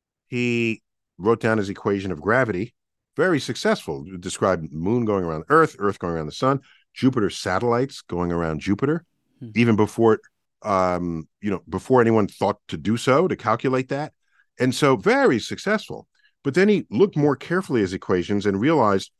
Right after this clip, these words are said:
Speaker 1: that the entire solar system, over enough, given enough time, would fly apart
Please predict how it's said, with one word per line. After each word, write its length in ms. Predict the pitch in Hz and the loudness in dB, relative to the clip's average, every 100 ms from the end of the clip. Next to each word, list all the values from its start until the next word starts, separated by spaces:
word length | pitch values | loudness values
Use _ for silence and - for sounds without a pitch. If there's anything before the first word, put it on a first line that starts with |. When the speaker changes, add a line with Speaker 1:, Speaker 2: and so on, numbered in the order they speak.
| _ _ | _ _
Speaker 1:
that 160 | 110 107 | -6 -2
the 100 | 120 | -4
entire 360 | 110 139 139 | -2 2 2
solar 340 | 135 - 143 156 | 0 -2 0 0
system, 380 | - 113 120 113 | -2 -4 -2 0
over 320 | 107 113 101 101 | 0 0 0 2
enough, 220 | 110 - - | 0 -2 -2
given 240 | 135 185 | -2 0
enough 200 | 131 117 | 0 -2
time, 360 | - 190 156 101 _ _ _ _ _ _ _ _ _ _ _ - | -4 -4 -4 -6 _ _ _ _ _ _ _ _ _ _ _ -2
would 120 | 160 | -2
fly 340 | - 180 208 | 0 2 4
apart 380 | 214 214 214 - | 4 2 2 0